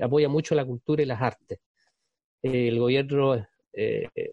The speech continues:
es muy dedicado, eh, ayuda tanto, eh, económicamente como,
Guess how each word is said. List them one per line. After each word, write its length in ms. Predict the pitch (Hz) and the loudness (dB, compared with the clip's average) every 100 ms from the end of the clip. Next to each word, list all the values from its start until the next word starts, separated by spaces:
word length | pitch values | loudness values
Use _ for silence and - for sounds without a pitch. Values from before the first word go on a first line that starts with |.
| - _ - | -12 _ -4
es 100 | 120 | 0
muy 160 | 143 | 2
dedicado, 800 | 151 139 131 127 120 135 160 - 120 | 2 2 0 0 2 2 0 -2 -2
eh, 340 | 113 - - | -2 -4 -4
ayuda 720 | - 120 143 147 127 110 - - - | 0 2 2 2 0 -4 -8 -12 -6
tanto, 560 | 127 123 - 127 123 - | -4 -4 -2 0 0 0
eh, 200 | 123 120 | -2 -2
económicamente 880 | 120 120 123 143 143 139 143 - 147 | 0 2 2 0 0 0 -2 -2 -2
como, 640 | 131 120 117 110 107 | 0 2 2 2 2